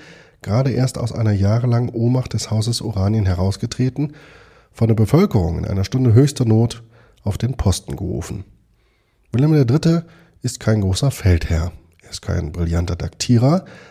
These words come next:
aber er ist etwas anderes, ein unerschütterlicher Stratege, ein Mann mit einem einzigen Ziel, Frankreich aufhalten, koste es, was es wolle. Und er weiß, er braucht Männer, erfahrene Männer,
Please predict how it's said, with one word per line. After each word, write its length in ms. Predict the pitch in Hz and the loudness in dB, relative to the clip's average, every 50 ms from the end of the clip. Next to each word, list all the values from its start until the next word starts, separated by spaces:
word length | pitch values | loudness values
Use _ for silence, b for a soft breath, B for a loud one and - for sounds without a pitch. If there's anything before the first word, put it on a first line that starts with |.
| B B B _ _ | B B B _ _
aber 440 | - - 95 104 - 139 165 185 202 | -6 -4 -2 -2 -2 -2 -2 -2 -2
er 160 | 196 160 156 | -2 -2 -4
ist 220 | 156 - - - - | -4 -6 -8 -16 -18
etwas 420 | - - - 170 170 - - - | -14 -8 -4 -4 -4 -4 -6 -6
anderes, 580 | - 131 147 151 127 92 82 82 90 - - - | -2 0 0 2 2 0 0 -2 -6 -6 -8 -4
ein 180 | - 104 - - | -4 -4 -4 -4
unerschütterlicher 800 | - 139 143 143 139 - - 127 - 120 117 113 113 - 107 101 | -4 -4 -2 -2 -4 -4 -6 -4 -2 0 0 0 0 0 -2 -4
Stratege, 640 | - - - 107 - - - 104 95 85 - 87 87 - _ _ | -4 -4 -6 -8 -6 -4 -2 -2 -2 -2 -2 -6 -8 -10 _ _
ein 200 | - 101 98 98 | -6 -4 -2 0
Mann 300 | 107 117 139 170 190 - - - | 0 0 0 -2 -2 -6 -10 -6
mit 160 | - 127 - 117 | -4 -4 -2 0
einem 180 | 120 117 113 | 0 0 0
einzigen 520 | - - 117 120 117 120 - 117 113 107 - | -2 0 0 0 0 0 -2 -2 -2 -2 -4
Ziel, 340 | - - 92 80 - - B B B B B B B | -4 -4 -4 -4 -4 -6 B B B B B B B
Frankreich 640 | B - - - 123 135 - - 131 123 123 - - | B -6 -4 -2 -2 -2 -2 -2 -2 -2 -4 -4 -2
aufhalten, 560 | 117 113 - - 110 110 113 - 127 120 - | -2 -2 0 2 2 0 0 0 -4 -10 -10
koste 400 | - - - 120 - - - - | -8 -2 0 0 0 0 -4 -6
es, 320 | - 95 92 - - - - _ - | -6 -4 -6 -6 -8 -10 -14 _ -6
was 180 | - 92 90 - | -6 -4 -4 -4
es 160 | 90 - - | -6 -6 -4
wolle. 300 | 85 90 90 101 98 104 - - _ _ _ _ B B B B B B B B | -2 -2 0 0 -2 -6 -8 -12 _ _ _ _ B B B B B B B B
Und 140 | - 156 160 | 0 2 4
er 80 | 131 | 4
weiß, 360 | 110 110 135 165 170 - - b b b b b b b b b - | 4 4 4 2 0 -4 -12 b b b b b b b b b -6
er 60 | 110 | -2
braucht 300 | 107 131 131 - - - | 0 0 -2 -2 -2 2
Männer, 320 | 92 98 85 87 87 - - - - _ _ _ _ | 2 2 2 2 -2 -4 -8 -20 -20 _ _ _ _
erfahrene 540 | - 104 - - 113 110 110 110 123 127 127 | -6 -6 -4 0 0 2 2 2 2 2 2
Männer, 400 | 120 123 127 135 147 170 185 185 | 4 4 4 4 2 0 -2 -4